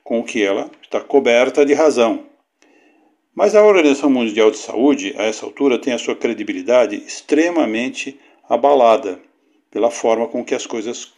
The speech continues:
caminharam no início, pela conivência da O M S no início do processo com a omissão do governo chinês. Nós,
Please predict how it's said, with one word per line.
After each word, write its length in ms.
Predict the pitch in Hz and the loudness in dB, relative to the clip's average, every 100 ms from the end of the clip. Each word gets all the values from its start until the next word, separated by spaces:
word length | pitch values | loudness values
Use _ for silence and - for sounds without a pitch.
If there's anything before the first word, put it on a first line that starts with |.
| _ - | _ -10
caminharam 580 | 127 135 123 123 127 | -4 -2 0 0 0
no 120 | 139 160 | -2 0
início, 400 | 135 131 - - | 0 -2 -6 -2
pela 200 | 110 107 | 0 0
conivência 960 | 147 185 185 - 143 190 - - 98 - - - _ | 0 0 0 -2 0 0 -4 -6 -6 -6 -20 -20 _
da 220 | - 113 110 | -2 2 4
O 160 | 113 | 4
M 260 | 110 110 110 | 2 0 0
S 580 | 107 117 135 - 143 143 _ - | 0 -2 -4 -8 -8 -8 _ -2
no 120 | 147 | 2
início 340 | 135 123 - | 2 0 -2
do 80 | 120 | -4
processo 680 | 127 127 - 104 98 - - _ - - | -4 -6 -6 -6 -6 -10 -18 _ -20 -6
com 160 | 123 | 0
a 40 | 117 | 2
omissão 480 | 127 139 - 143 | 2 -2 2 2
do 80 | 143 | 4
governo 400 | 139 139 110 107 | 4 4 2 0
chinês. 600 | - 135 98 - - - _ _ _ _ _ _ _ _ _ - | -4 -4 -4 -8 -14 -18 _ _ _ _ _ _ _ _ _ -2
Nós, 580 | 190 202 104 - - | 4 4 4 -4 -14